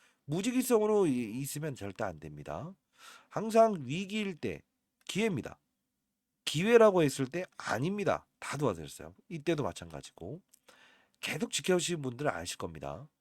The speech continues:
저는 항상 긍정론자도 부정론자도 아닙니다만 현실적으로 탑다운 방식, 위에서 아래를 보는 투자라자. 나중에는 다 그래. 저한테 욕하신 분들도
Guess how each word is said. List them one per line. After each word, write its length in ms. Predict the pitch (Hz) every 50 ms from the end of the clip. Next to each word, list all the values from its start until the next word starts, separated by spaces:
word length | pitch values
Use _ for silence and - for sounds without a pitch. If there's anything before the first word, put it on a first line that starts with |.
| _ _ _ _ _ -
저는 200 | 123 143 190 220
항상 560 | 214 190 156 185 214 208 175 107 78 71 - _
긍정론자도 800 | - 160 180 196 196 220 226 226 220 214 202 175 160 143 160 160
부정론자도 760 | 147 120 120 135 147 147 135 123 117 107 107 98 98 123
아닙니다만 760 | 104 85 80 78 76 - 78 78 85 120 143 120 82 71 65 - _ _ _ _ _ _ _
현실적으로 800 | - 202 226 214 220 240 226 196 190 165 151 165 185 180 160 - _ _ _ _ _ _
탑다운 440 | - - 214 - - 240 233 220 196
방식, 320 | 143 107 90 - - 80 92
위에서 320 | 127 190 220 220 202 190
아래를 180 | 147 131 135 131
보는 240 | 120 117 107 98 92
투자라자. 440 | - - - 78 69 67 - - _ _ _ _ _ _ _ _ _
나중에는 640 | - - 120 143 175 226 247 254 254 254 262 254 240 -
다 160 | - - -
그래. 260 | 120 127 120 110 101 85 - _ _ _ -
저한테 300 | - 120 120 113 110 104
욕하신 420 | 101 98 - - 107 95 107 95
분들도 360 | 92 85 82 85 82 107 110